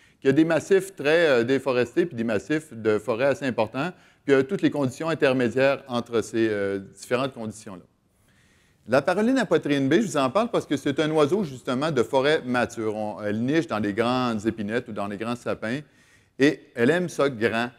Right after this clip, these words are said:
Elle, c'est, les oiseaux, en général, ces petits oiseaux-là, ils ont un territoire grand comme la salle ici, à peu près. Ils n'ont pas besoin de tant d'espace que ça pour faire leur activité quotidienne, mais il y a des oiseaux qui ont, pour une raison qu'on ne connaît pas très bien,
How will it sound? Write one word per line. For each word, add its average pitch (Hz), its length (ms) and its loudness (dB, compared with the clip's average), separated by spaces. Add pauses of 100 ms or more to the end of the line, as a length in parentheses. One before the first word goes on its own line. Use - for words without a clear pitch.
(240)
Elle, 104 360 -8
c'est, - 180 -10
les 113 240 -2
oiseaux, 123 180 4
en 190 100 2
général, 135 460 2
ces 123 120 -8
petits 120 240 -14
oiseaux-là, 120 360 2
ils 165 80 0
ont 113 100 -4
un 107 80 -6
territoire 123 420 0
grand 131 160 -4
comme 135 160 -4
la 117 120 2
salle 127 360 -2
ici, 110 280 -6
à 107 60 0
peu 95 100 -8
près. 101 240 -6 (260)
Ils - 40 -12
n'ont 127 80 -6
pas 220 100 0
besoin 196 240 0
de 185 40 -6
tant 160 160 0
d'espace 143 400 2
que 123 100 0
ça 165 160 -2
pour 123 180 -2
faire 135 120 0
leur 123 140 0
activité 110 440 -4
quotidienne, 131 680 -6 (580)
mais 160 320 2
il 139 80 0
y - 20 4
a 139 40 4
des 165 180 0
oiseaux 165 240 0
qui - 120 -4
ont, 143 160 -2 (180)
pour 131 120 -2
une 151 80 0
raison 233 240 0
qu'on 151 180 0
ne 131 100 2
connaît 196 260 -2
pas 180 120 2
très 131 260 2
bien, 139 360 -4